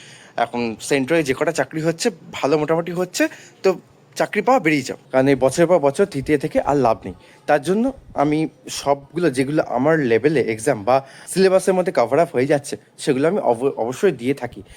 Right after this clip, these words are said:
তো এই তার, তার মধ্যে একটা হচ্ছে ডিডি এমটিএস। এই কারণে আমার ডিডি এমটিএস পরীক্ষাটা দেবো। এবং অনেকে প্রশ্ন যেহেতু আমি দেখছি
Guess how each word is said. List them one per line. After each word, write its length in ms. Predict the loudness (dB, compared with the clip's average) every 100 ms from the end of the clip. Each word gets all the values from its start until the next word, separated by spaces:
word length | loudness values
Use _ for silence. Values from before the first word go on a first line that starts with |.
| -20 -6
তো 60 | -2
এই 100 | 0
তার, 220 | 2 2 0
তার 160 | 0 0
মধ্যে 360 | 0 -4 0 0
একটা 240 | 0 -4
হচ্ছে 260 | -4 -6 -4
ডিডি 260 | -2 0
এমটিএস। 540 | 0 0 -4 -12 -14 -16 _ 0
এই 120 | 2
কারণে 240 | 4 4
আমার 80 | 4
ডিডি 220 | 2 2
এমটিএস 340 | 2 2 -2 0
পরীক্ষাটা 280 | -4 -2 0
দেবো। 140 | 2
এবং 180 | 4 4
অনেকে 220 | 2 -2
প্রশ্ন 320 | -4 -4 -2
যেহেতু 280 | 0 2 2
আমি 120 | 0
দেখছি 340 | 0 -2 -2